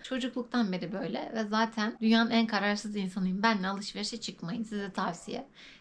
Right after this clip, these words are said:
Bir gün de dersem ki size, "Ben kıyafet almaya gideceğim. Bana eşlik eder misin?" Yani akıl sağlığınızı korumak istiyorsanız, sinir stresinizi korumak istiyorsanız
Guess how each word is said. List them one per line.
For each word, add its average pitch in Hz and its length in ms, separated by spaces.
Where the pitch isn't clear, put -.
Bir 262 80
gün 240 160
de 233 180
dersem 226 420
ki - 80
size, 214 420
"Ben - 200
kıyafet 294 400
almaya 226 280
gideceğim. 185 340
Bana 226 160
eşlik 226 260
eder 202 280
misin?" 233 260
Yani - 280
akıl 302 240
sağlığınızı 233 460
korumak 226 320
istiyorsanız, 226 640
sinir 214 240
stresinizi 202 680
korumak 214 340
istiyorsanız - 560